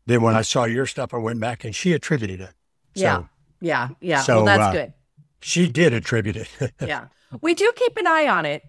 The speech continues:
Speaker 2: Uh, we keep attorneys very busy. <laughs>
Speaker 1: <laughs> Well, hopefully I didn't get anybody in trouble, but
Speaker 2: No,
Speaker 1: she did,
Speaker 2: no, no,
Speaker 1: uh,
Speaker 2: no, no,
Speaker 1: she did
Speaker 2: wait,
Speaker 1: get
Speaker 2: I w-
Speaker 1: full credit.
Speaker 2: Yeah, we've got, we've got all the books. We know, you know,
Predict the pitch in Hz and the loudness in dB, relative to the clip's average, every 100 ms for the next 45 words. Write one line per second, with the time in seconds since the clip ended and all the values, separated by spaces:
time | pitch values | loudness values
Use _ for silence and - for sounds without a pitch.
0 | - 247 233 226 285 339 339 330 339 294 | 0 2 2 0 -4 -2 -2 -4 -2 -2
1 | 254 185 196 214 214 202 180 131 - _ | -2 -4 -4 -6 -4 -6 -6 -8 -10 _
2 | _ - - - 339 - 131 - - - | _ -16 -12 -10 -10 -6 -4 -2 0 -2
3 | - - - _ - 170 180 165 190 160 | -4 -10 -20 _ 0 6 8 6 4 2
4 | 139 143 127 127 127 127 117 120 113 101 | 2 2 0 0 0 -2 -2 -2 -2 -4
5 | - 120 98 92 240 269 277 269 247 233 | -6 -6 -6 -6 -2 0 0 0 0 -2
6 | 226 226 208 226 208 196 208 165 143 131 | -2 -2 -4 0 0 0 0 0 0 0
7 | 160 185 180 180 139 123 - 117 101 - | 0 0 -2 -2 -2 -2 -2 -4 -4 -10
8 | _ - 90 90 113 156 147 156 147 - | _ -12 -8 -6 -6 -6 -2 0 -2 -4
9 | 170 170 196 180 160 156 151 143 139 - | -6 -2 0 2 2 0 -4 -4 -4 -8
10 | - 151 160 160 156 151 151 156 147 - | -8 -4 0 0 2 2 2 -2 -6 -14
11 | 156 139 131 | -12 -10 -10